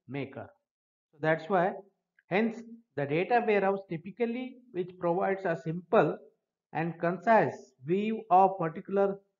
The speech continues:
subject issues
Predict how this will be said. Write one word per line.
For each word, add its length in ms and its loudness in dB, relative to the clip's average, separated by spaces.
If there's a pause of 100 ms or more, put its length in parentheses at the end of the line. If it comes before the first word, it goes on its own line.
(180)
subject 680 -4 (1300)
issues 440 0